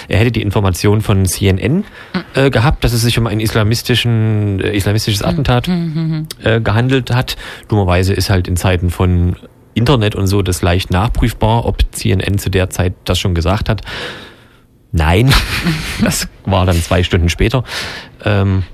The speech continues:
Speaker 2: Das sollte einfach weltgewandt klingen, oder was? Oder
Speaker 1: Ja,
Speaker 2: so
Speaker 1: ich
Speaker 2: exklusiv?
Speaker 1: Mhm,
Speaker 2: Hm,
Speaker 1: ja.
Speaker 2: okay.
Speaker 1: Na, also tatsächlich, ähm, viele der, der, äh, nach rechts schauenden, äh, Menschen berufen sich gerne auf solche Qualitätsmedien wie vor allem Daily Mail in England, die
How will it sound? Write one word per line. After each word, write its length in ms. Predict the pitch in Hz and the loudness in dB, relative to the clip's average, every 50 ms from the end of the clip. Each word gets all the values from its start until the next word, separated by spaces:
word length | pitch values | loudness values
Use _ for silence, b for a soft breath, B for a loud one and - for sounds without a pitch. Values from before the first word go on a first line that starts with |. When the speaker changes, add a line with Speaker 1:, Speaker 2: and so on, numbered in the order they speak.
| - | -12
Speaker 2:
Das 140 | - 185 - | -10 -6 -2
sollte 200 | 147 139 135 151 | -2 -2 -2 -2
einfach 260 | 139 165 - 123 120 - | -4 -4 -6 -6 -6 -2
weltgewandt 600 | 151 139 147 151 - - 175 156 139 139 156 - | 0 0 0 0 -2 -4 -4 -2 -2 -2 -4 -4
klingen, 360 | - - - 175 190 190 185 151 | -6 -6 -4 -2 -2 -2 -2 -2
oder 200 | 180 180 185 214 | -4 -2 -2 -4
was? 120 | 214 - | -6 -6
Oder 220 | - 151 151 151 | -6 -4 -2 -2
Speaker 1:
Ja, 400 | 139 120 120 131 131 135 131 131 | 0 0 0 0 0 0 0 0
Speaker 2:
so 60 | 127 123 | 0 0
Speaker 1:
ich 120 | 113 - | -2 -2
Speaker 2:
exklusiv? 460 | - - 113 101 - 160 151 190 190 - - - | -4 -6 -8 -6 -6 -4 -2 -4 -4 -6 -10 -6
Speaker 1:
Mhm, 420 | - 107 110 110 104 107 107 107 104 104 104 - | -2 0 0 2 2 2 0 0 -2 -4 -4 -2
Speaker 2:
Hm, 80 | 92 90 | 0 0
Speaker 1:
ja. 120 | 87 85 | 2 2
Speaker 2:
okay. 100 | 85 85 - B B B | 0 0 -2 B B B
Speaker 1:
Na, 60 | - 127 | -2 0
also 140 | 117 113 | 0 0
tatsächlich, 480 | 104 - 110 98 123 - 123 104 110 - | 0 0 0 0 0 0 2 0 0 0
ähm, 160 | 107 101 101 | 0 0 -2
viele 320 | 92 - - 120 113 113 107 | -2 -2 0 2 2 2 2
der, 360 | 98 101 95 95 95 92 90 | 2 2 2 2 2 0 0
der, 460 | 87 - 95 90 90 87 87 87 92 - | 0 0 0 2 2 2 2 0 -2 -2
äh, 320 | - 90 87 85 85 85 85 | -2 0 0 2 2 2 2
nach 220 | 87 87 87 85 - | 2 0 0 0 0
rechts 360 | 104 95 - - - - - - 92 | -2 -2 -2 -8 -10 -10 -8 -6 -6
schauenden, 640 | - - 92 90 90 92 95 87 92 87 90 90 87 B B B B B B | -2 0 0 2 2 2 2 0 0 2 2 0 -2 B B B B B B
äh, 120 | - 101 92 | -2 0 0
Menschen 380 | 87 87 85 101 104 - - 92 | 2 2 2 0 0 -2 0 0
berufen 280 | 92 90 117 - 110 | 0 0 0 0 0
sich 160 | 92 90 92 | 0 0 0
gerne 300 | - 98 101 113 110 92 | 0 0 0 0 0 0
auf 140 | 82 87 - | 0 -2 -2
solche 180 | - 101 90 98 | 0 0 -2 0
Qualitätsmedien 920 | - 98 87 90 82 - 107 113 - - 101 95 92 90 87 92 90 87 87 | 0 0 -2 -2 0 0 -2 -2 -2 -2 0 0 2 2 2 2 0 2 2
wie 120 | 90 92 85 | 0 0 0
vor 140 | 82 - 78 | 0 0 0
allem 200 | 92 92 90 85 | 2 2 2 0
Daily 300 | - - 92 90 90 92 | 0 0 0 2 2 2
Mail 320 | 92 92 90 87 95 107 107 110 | 2 2 2 4 2 2 0 0
in 100 | - 90 | -2 -4
England, 480 | - 92 98 104 92 87 85 85 - B B B B B B - - | -4 -2 -2 0 0 2 0 0 -2 B B B B B B -6 -2
die 320 | 101 90 90 90 92 104 | 0 0 2 0 0 -2